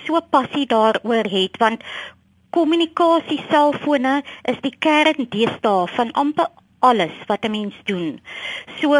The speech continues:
vir hierdie persone of persone met gestremthede beteken dit baie. Ek meen vir enige persoon beteken tegnologie baie en ek sê altyd vir m-, me-, enige mens wat nie 'n gestremdheid het nie,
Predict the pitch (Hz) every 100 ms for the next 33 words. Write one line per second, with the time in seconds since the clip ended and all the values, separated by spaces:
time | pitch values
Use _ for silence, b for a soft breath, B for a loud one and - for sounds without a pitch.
0 | 277 262 294 254 302 330 370 370 - B
1 | - 294 - 294 269 269 - - 240 -
2 | 262 262 262 247 220 - - 233 220 233
3 | 220 220 214 B B B 262 - 330 330
4 | 320 302 - 196 233 - 196 202 185 175
5 | 180 262 269 302 294 - - 339 370 -
6 | - 302 - - 226 170 165 B B B
7 | 262 294 254 311 240 226 220 220 208 -
8 | 202 202 180 170 175 240 247 - 302 294
9 | 294 - 285 233 B B B 220 233 330
10 | 427 - 302 202 269 - 214 269 330 403
11 | - - 269 240 240 226 214 190 190 170